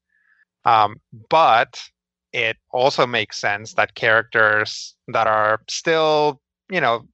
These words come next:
regular people that have been through the, uh, through the supernatural, but are still,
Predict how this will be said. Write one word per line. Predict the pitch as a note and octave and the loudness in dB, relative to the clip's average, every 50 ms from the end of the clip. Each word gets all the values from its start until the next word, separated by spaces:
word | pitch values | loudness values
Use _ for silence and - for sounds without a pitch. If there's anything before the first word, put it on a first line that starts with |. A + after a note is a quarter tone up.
| _ _ _ | _ _ _
regular | E3+ D#3+ D#3+ D3 D3+ C#3 B2+ | -2 -2 0 0 0 0 0
people | - D#3+ D#3+ C3+ C3+ B2+ | 0 0 -2 0 0 2
that | A#2+ B2 A#2+ | 2 4 2
have | A#2+ A#2 | 2 2
been | - D#3+ D#3+ C#3 B2 | 2 0 0 0 -4
through | - _ - F3 E3+ D#3+ D3 | -10 _ -2 -2 -2 -2 -2
the, | B2+ C3+ B2 A#2+ A#2 A2+ A2+ A2 A2+ A2+ _ _ _ _ _ _ _ _ _ _ _ _ - | -4 -4 -4 -4 -6 -6 -8 -8 -10 -14 _ _ _ _ _ _ _ _ _ _ _ _ -2
uh, | A#2 A2+ A2 G#2+ G#2+ C3 - _ - | 0 2 2 2 0 -2 -6 _ -10
through | E3 D#3 C3+ | -10 -6 -4
the | C#3+ B2 | -4 -4
supernatural, | - D#3+ D3 - C3 C#3 D#3+ D#3+ D3 - C#3 B2+ B2+ B2+ | -4 -6 -4 -4 -2 0 0 0 0 -2 -4 -2 -2 -2
but | B2 D#3+ D#3+ | 0 0 0
are | E3 E3+ | 2 0
still, | - - - - A3+ G3+ D#3+ D3 C#3+ C#3 C3+ C3+ C#3 | -2 -6 -2 0 2 2 4 2 2 0 -2 -6 -10